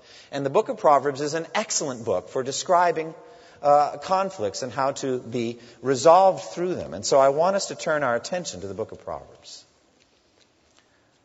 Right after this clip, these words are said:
Now, I was so excited.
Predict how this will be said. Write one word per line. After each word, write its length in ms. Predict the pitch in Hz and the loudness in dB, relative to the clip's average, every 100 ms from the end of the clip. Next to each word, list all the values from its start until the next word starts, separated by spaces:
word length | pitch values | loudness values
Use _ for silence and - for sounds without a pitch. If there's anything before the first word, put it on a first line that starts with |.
| _ _ _ _ _ _ _ _ _ | _ _ _ _ _ _ _ _ _
Now, 300 | 87 85 82 - | -16 -12 -10 -6
I 120 | 110 | -4
was 140 | 104 | -4
so 260 | - - 123 | -8 -8 -10
excited. 500 | - - 76 64 | -10 -12 -14 -14